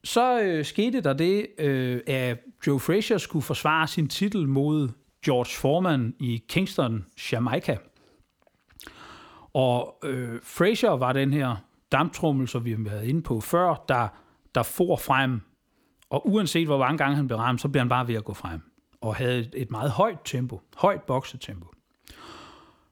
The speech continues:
Og han skulle møde George Foreman, og Foreman var en stor, stærk mand med nogle vindmølleslag, men med en enorm power.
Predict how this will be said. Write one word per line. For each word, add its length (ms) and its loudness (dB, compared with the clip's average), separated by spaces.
Og 80 -8
han 120 2
skulle 240 0
møde 320 2
George 180 0
Foreman, 560 0
og 600 -2
Foreman 500 0
var 200 -4
en 240 -6
stor, 540 -2
stærk 720 -6
mand 480 -2
med 180 -2
nogle 380 -6
vindmølleslag, 1000 2
men 380 -2
med 120 -2
en 100 -2
enorm 460 4
power. 480 -10